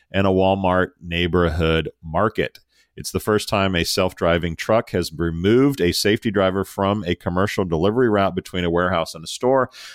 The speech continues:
The program began last December after approval from the Arkansas State Highway Commission. The backup driver was removed from the route in August. Gatik, which specializes in B two B short-haul logistics, claims a one hundred percent safety record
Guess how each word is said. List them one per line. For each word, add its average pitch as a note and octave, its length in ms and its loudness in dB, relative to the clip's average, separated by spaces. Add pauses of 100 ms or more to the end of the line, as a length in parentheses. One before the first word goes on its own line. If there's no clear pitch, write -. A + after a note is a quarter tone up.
(140)
The F#2 100 -2
program B2+ 420 0
began G2 320 2
last G2 300 0
December G2 500 0
after F2+ 260 0
approval G#2 480 2
from F2+ 240 -4
the E2+ 160 -2
Arkansas F#2 600 -2
State F2+ 340 -2
Highway G2 360 0
Commission. F2 480 -6 (480)
The E2 80 -2
backup G2 340 0
driver G#2 340 2
was A#2+ 240 2
removed A#2+ 380 2
from A#2 220 -2
the G#2+ 80 2
route G#2 280 2
in G2 120 -2 (100)
August. A#2+ 640 -2 (220)
Gatik, G2+ 420 0
which F#2 160 -2
specializes F2+ 600 -2
in D#2+ 140 -6
B F#2+ 140 0
two G#2 80 2
B G2 160 2
short-haul A2+ 560 2
logistics, G2+ 640 0
claims F#2+ 360 -2
a E2+ 100 2
one F#2+ 340 -2
hundred D#3+ 240 0
percent C3 380 -2
safety A#2+ 340 0
record F2+ 400 0